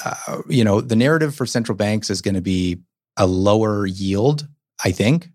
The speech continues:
uh, barring any large surprises to the market. I think beyond that, it starts to get a little murky in terms of where things go.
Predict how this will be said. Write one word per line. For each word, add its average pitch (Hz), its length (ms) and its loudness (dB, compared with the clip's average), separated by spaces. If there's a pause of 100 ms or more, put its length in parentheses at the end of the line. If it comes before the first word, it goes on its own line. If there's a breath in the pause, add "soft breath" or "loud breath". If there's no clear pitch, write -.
(240)
uh, 90 240 0
barring 101 380 2
any 92 320 0 (300)
large 98 400 0
surprises 98 800 -2
to - 120 -4
the 98 80 -2
market. 98 460 0 (880)
I 123 120 4
think 127 340 0
beyond 110 440 2
that, 117 180 0
it 107 120 -8
starts 107 300 -4
to 107 100 -4
get 98 140 -2
a 95 60 -2
little 95 240 -2
murky 90 420 0
in 98 140 0
terms 90 280 -2
of 90 100 -2
where 90 200 -2
things 90 320 -2
go. 98 400 0